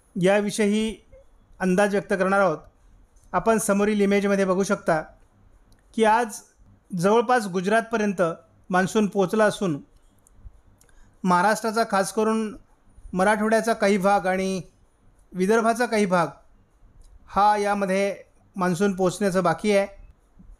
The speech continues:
पूर्वेकडून देखील पश्चिम बंगाल आणि बिहारच्या दिशेने मान्सून प्रगती करताना दिसतोय.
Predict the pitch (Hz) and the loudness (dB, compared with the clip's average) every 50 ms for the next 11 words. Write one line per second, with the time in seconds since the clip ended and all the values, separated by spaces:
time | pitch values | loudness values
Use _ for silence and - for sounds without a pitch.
0 | _ _ _ _ _ _ - - - 202 202 220 233 226 240 240 240 233 226 240 | _ _ _ _ _ _ -12 -4 0 2 4 4 4 2 0 0 0 0 0 0
1 | 240 226 208 180 - - 226 220 214 214 214 214 220 214 208 208 208 185 196 185 | -2 0 -2 -2 -2 0 0 2 2 2 2 2 2 2 2 0 0 2 2 2
2 | 190 202 196 - 214 202 202 185 - 208 202 202 185 160 160 - _ _ _ _ | 2 2 0 -2 -4 -2 -2 -2 -2 0 0 0 0 -2 -4 -8 _ _ _ _
3 | _ _ _ _ _ _ _ _ _ 190 180 190 185 143 - 214 214 214 208 190 | _ _ _ _ _ _ _ _ _ 0 0 0 0 0 2 2 2 2 2 0
4 | - 196 190 196 214 220 226 202 214 202 190 214 196 196 185 175 175 - - 208 | 0 0 0 2 0 0 -2 -2 -2 0 0 0 0 0 -2 -2 -2 0 0 0
5 | 165 147 | 0 -2